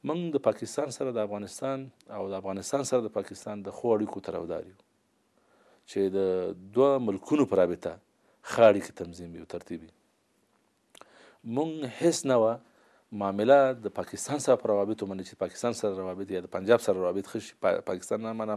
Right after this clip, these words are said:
پنجاب، پنجاب سره روابط ښه شي یا د آی اس آی سره روابط ښه شي، نو موږ دې څه قرباني ورکړو، څه امتیاز دې ورکړو. هغه امتیاز دې په دا، دې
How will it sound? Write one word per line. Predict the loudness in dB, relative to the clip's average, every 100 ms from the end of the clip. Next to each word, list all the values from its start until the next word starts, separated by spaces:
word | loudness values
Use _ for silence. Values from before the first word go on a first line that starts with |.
| -4
پنجاب، | 0 2 2 -2 -20 -20 -10
پنجاب | 2 6 8
سره | 6 2
روابط | 0 0 -2
ښه | -6
شي | -6 -14 _ -20 -20 _ 0
یا | 4
د | 4
آی | 4
اس | 0
آی | 2
سره | 2
روابط | 2 0 -4
ښه | -8 -8
شي، | -8 -10 _ -20 -20 -8
نو | -4
موږ | -2 -2
دې | -2
څه | -4
قرباني | 2 4 4 2
ورکړو، | -2 -4 -6
څه | 0 0
امتیاز | 4 8 8 8
دې | -4
ورکړو. | -6 -12 -14 0
هغه | 2 2
امتیاز | 4 2 2
دې | -4
په | 2
دا، | 4 4
دې | 0